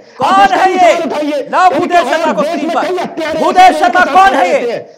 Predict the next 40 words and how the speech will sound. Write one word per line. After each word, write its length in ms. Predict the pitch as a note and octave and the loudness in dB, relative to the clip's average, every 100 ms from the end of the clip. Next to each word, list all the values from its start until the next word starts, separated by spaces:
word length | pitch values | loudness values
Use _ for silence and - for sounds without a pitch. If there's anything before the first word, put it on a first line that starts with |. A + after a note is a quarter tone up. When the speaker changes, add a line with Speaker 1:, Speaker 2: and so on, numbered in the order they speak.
| G3 | 0
Speaker 2:
ये 120 | E4+ | 0
कौन 180 | F4 F#4+ | 4 4
Speaker 1:
अगर 160 | G4+ - | 4 4
Speaker 2:
है 180 | F#4+ | 4
ये? 180 | D4+ A3 | 2 0
Speaker 1:
उसके 220 | - C#4+ | -6 -8
साथ 340 | C#4+ C#4 C4 - | -6 -6 -8 -8
फोटो 360 | G#3+ G#3+ D4 C#4 | -8 -4 -4 -4
अगर 160 | C4+ | -4
उनका 240 | C4 B3 C4+ | -6 -6 -6
है, 420 | F3+ G#3+ D#4 E4 | -4 -4 -6 -8
तो 400 | - - - D#4 | -12 -20 0 2
Speaker 2:
फोटो 100 | F4+ | 4
Speaker 1:
इसका 140 | F#4 | 4
Speaker 2:
नहीं 220 | F#4+ F#4 F4+ | 2 2 2
है 120 | F4+ | 2
Speaker 1:
मतलब 160 | F4 | 4
Speaker 2:
ये। 80 | D#4+ | 2
Speaker 1:
नहीं 180 | C#4 C#4+ | 2 -2
होता। 240 | A3 C#4+ | -4 -6
Speaker 2:
ये 240 | D#4 E4 F4+ | -2 4 4
Speaker 1:
उसने 140 | D4+ | 4
Speaker 2:
माथे 340 | C#4+ E4+ - F#4 | 0 0 2 4
पर 200 | F4+ C#4+ | 4 2
Speaker 1:
किया 180 | C#4+ | 2
Speaker 2:
कलंक 280 | F#4 F#4+ D4 | 2 2 2
Speaker 1:
है, 80 | F#4 | 2
Speaker 2:
है। 80 | E4 | 2
Speaker 1:
उसकी 120 | A3 | 0
सजा 200 | D#4+ E4+ | -4 -6
उसको 160 | C#4 D#4 | -6 -2
Speaker 2:
इसे 140 | F4+ | 2
Speaker 1:
मिलनी 140 | E4 | 2
Speaker 2:
माथे 180 | D#4+ E4 | 2 0
Speaker 1:
चाहिए। 180 | B3+ G#3+ | 0 2
Speaker 2:
पर 80 | - | 0
कलंक 300 | E4+ F#4 E4+ | 2 0 0
बोलते 200 | D#4+ F4+ | 0 0
हैं, 140 | F#4 | 0
ये 60 | F4+ | -2